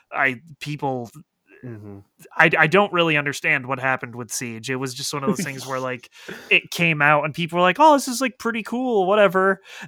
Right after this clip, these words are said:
Speaker 1: and then it just all of a sudden came back with this insane resurgence, and, uh,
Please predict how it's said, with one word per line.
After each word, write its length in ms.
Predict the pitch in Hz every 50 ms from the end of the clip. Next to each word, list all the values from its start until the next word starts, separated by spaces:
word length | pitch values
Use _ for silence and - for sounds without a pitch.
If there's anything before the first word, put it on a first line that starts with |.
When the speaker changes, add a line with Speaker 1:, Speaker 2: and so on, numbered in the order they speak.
| _ -
Speaker 1:
and 200 | 170 147 147 143
then 200 | 165 165 160 156 170
it 100 | 165 147
just 200 | - 170 151 -
all 200 | 156 151 151 147
of 80 | 135
a 60 | 151
sudden 340 | - - 151 147 147 143 139 127
came 200 | - 156 139 135
back 200 | 147 143 143 -
with 100 | 143 127
this 160 | 143 - -
insane 420 | 165 139 131 - 156 147 143 135
resurgence, 960 | 135 135 135 131 - - 135 135 143 135 135 127 123 120 120 - - - - - _ - - -
and, 380 | 139 131 127 123 123 120 117 117 _ _ _ _ _ _ _ _ 71 71 - - - 139
uh, 40 | 147